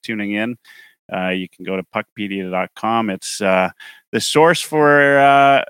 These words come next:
most of heavy hockey, where we go if we want, uh, information on our salary caps. Or, uh, I love the, um,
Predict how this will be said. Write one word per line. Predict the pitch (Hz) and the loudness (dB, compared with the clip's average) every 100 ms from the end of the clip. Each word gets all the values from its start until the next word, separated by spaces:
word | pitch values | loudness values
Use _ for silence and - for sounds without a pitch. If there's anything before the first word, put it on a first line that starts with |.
| - | -12
most | 113 139 160 - | -6 -2 -2 -4
of | 143 | -4
heavy | 143 143 127 | -2 -2 0
hockey, | 120 170 - 117 | 0 -2 -4 -4
where | 107 | -4
we | 110 120 | -4 -6
go | 107 117 123 120 | -2 0 0 -2
if | - | -8
we | 110 | -12
want, | 107 107 107 - - | -6 -4 -4 -8 -8
uh, | 104 | -6
information | 101 107 92 113 107 101 107 | -6 -8 -10 -8 -8 -8 -10
on | 101 | -10
our | 95 | -10
salary | 95 107 110 117 117 - | -12 -6 -4 -4 -8 -10
caps. | 120 113 113 113 _ - | -6 -4 -4 -6 _ -20
Or, | 87 90 90 90 92 | -20 -18 -16 -14 -14
uh, | 92 90 87 87 - - | -12 -10 -10 -12 -14 -10
I | 92 | -8
love | 95 113 110 | -2 -2 -2
the, | 101 98 92 92 | -6 -4 -2 -2
um, | 92 90 | -2 -4